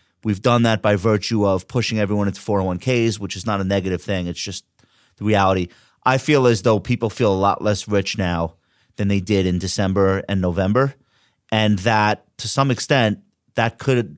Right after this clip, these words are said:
wag the dog. And we, if this gets bad enough, right, it doesn't matter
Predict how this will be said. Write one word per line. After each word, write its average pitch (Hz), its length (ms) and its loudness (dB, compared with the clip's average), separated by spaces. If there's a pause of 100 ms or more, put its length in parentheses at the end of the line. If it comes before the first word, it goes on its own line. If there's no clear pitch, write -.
wag 107 340 0
the 104 100 -4
dog. 95 360 0 (560)
And 101 720 0 (100)
we, 110 260 -4 (400)
if 139 180 0
this 165 200 0
gets 160 260 0
bad 131 300 0
enough, 98 520 -2 (340)
right, 113 380 0 (420)
it - 80 -14
doesn't 151 280 0
matter 127 560 6